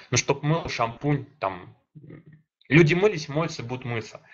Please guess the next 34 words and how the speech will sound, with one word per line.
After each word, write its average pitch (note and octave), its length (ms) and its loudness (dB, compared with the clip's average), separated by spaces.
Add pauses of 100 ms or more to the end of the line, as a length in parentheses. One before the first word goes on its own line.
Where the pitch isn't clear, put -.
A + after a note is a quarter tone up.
(140)
Если D#3 280 -2
этот D#3 100 -4
процесс D3 380 0
нельзя C3 260 2
остановить, B2+ 480 -2
значит, A#2+ 280 -2
его C3+ 100 2
просто B2 280 -2
нужно A#2+ 200 0
организовать A#2+ 840 2 (360)
и - 60 -14
за A#2+ 120 2
это D#3 180 -2
получать G#2 380 -2
хорошие G#2 440 0
деньги. E2+ 360 -12 (460)
Известный D#3+ 440 4
раскрученный C3+ 580 -2
бренд, F#3+ 400 2
товары B2+ 340 0
массового A#2 380 -4
спроса, F#3 460 0
высокое A2+ 380 -2
качество, D3 680 -2 (180)
удобная C#3 420 0
и B2+ 40 -12
быстрая B2 340 -6
доставка. D3 540 -2
То C#3 80 -8
есть A#2 160 -10
у - 20 -10
партнёра C3 540 0 (160)
более D3 340 2
тыси-, - 420 -8